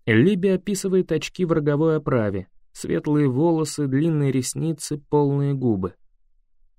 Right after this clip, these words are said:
Клеменси кивает. Затем Либи рассказывает ей о роскошной квартире и персидских кошках. Она повторяет шутку про кота по имени Дик.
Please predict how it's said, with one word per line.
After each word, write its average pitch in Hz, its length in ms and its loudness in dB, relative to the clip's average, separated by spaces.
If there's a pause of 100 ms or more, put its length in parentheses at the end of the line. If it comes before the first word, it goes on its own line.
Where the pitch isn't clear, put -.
(320)
Клеменси 113 600 0
кивает. 139 600 -2
Затем 120 600 0
Либи 180 300 0
рассказывает 147 840 0
ей 190 300 0
о 156 120 2
роскошной 156 600 0
квартире 151 840 0
и 160 120 -4
персидских - 720 -4
кошках. - 540 -2
Она 147 240 -2
повторяет 156 540 2
шутку 165 420 -2
про 131 140 -2
кота 135 420 -2
по 143 160 -4
имени 147 320 0
Дик. 135 400 -2